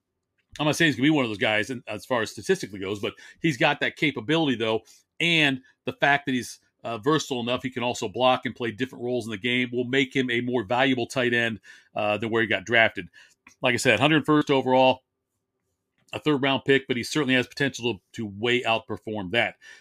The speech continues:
Um, the, the Jets offense now, you know, you got Garrett Wilson there, also a former Buckeye, uh, teammate of Ruckert's.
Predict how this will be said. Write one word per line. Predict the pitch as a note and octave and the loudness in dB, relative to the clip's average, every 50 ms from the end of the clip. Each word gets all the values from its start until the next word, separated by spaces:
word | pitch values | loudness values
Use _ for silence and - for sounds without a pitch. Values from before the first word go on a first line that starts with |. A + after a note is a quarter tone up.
| _ _ - | _ _ -8
Um, | G#2+ G#2 G2+ G2 G2 F#2+ F#2+ F#2+ F#2 F2 _ - - - _ | -6 -4 -4 -4 -4 -6 -8 -10 -12 -16 _ -20 -20 -20 _
the, | - C3 C3 C3 B2 | -8 -4 -4 -2 0
the | C#3 C3+ | 2 2
Jets | G#2+ A#2 D#3 D#3+ D#3 E3 | 6 8 6 6 8 10
offense | D#3+ E3 E3+ - E3 D3 C3+ - - | 10 10 10 10 8 2 2 2 0
now, | B2+ A#2+ B2+ | 0 2 2
you | C3+ C3 B2 | 2 2 2
know, | A#2+ B2 B2+ - | 0 0 -2 -4
you | C3 B2 A#2+ | -4 -4 -4
got | A#2 - _ _ - | -4 -4 _ _ -2
Garrett | - C3 C3+ B2+ A2+ | 0 0 2 2 2
Wilson | C3+ C#3+ C#3+ - B2+ A#2 | 2 0 0 0 -4 -2
there, | A#2 A2+ | 0 2
also | B2 C3+ - - A2+ | 2 2 2 0 -4
a | G2+ | -4
former | - - B2+ A#2+ G#2 | -4 -4 -6 -6 -4
Buckeye, | F#2+ B2+ B2 - - A#2 A2+ A2 G#2+ - - - - - _ _ | -4 -4 -4 -2 0 0 0 0 -2 -4 -8 -20 -20 -20 _ _
uh, | - G#2+ G#2 - - | -8 -8 -8 -6 -4
teammate | - D#3 D3+ C3 A#2+ A2+ A2+ A2+ _ - | -2 -2 0 0 0 0 -2 -4 _ -6
of | B2 A#2 A2+ G#2+ F#2+ - _ _ _ _ - | -4 -2 -2 -2 -4 -6 _ _ _ _ -6
Ruckert's. | A#2 A#2+ A#2+ - C3 B2+ - - - - | -2 -2 -2 0 -2 -4 -4 -6 -14 -16